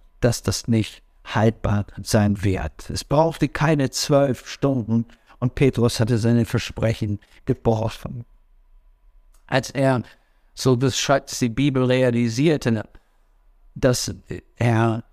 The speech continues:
Jesus verraten hatte, weinte er bitterlich. So lesen wir das in Matthäus sechsundzwanzig, Vers fünfundsiebzig. Doch derselbe Petrus, den erleben wir einige Wochen später, nahezu todesmutig,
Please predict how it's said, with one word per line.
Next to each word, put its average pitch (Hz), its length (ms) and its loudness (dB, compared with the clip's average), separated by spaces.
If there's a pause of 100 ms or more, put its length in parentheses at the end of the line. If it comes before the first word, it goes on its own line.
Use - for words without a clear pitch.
(100)
Jesus 131 400 -2
verraten 117 640 2
hatte, 107 420 0
weinte 117 360 2
er 110 100 -2
bitterlich. 101 580 0
So 107 120 -2
lesen 110 320 2
wir 110 80 6
das 107 180 0
in 104 60 2
Matthäus 104 400 2
sechsundzwanzig, 104 800 -2
Vers - 260 -2 (420)
fünfundsiebzig. - 1500 -2 (1400)
Doch 131 120 0
derselbe 170 420 -2
Petrus, 185 540 -2
den 143 120 -2
erleben 165 400 -2
wir 156 140 0
einige 180 340 0
Wochen 165 220 -2
später, 135 420 0
nahezu 170 480 -2
todesmutig, 147 960 -2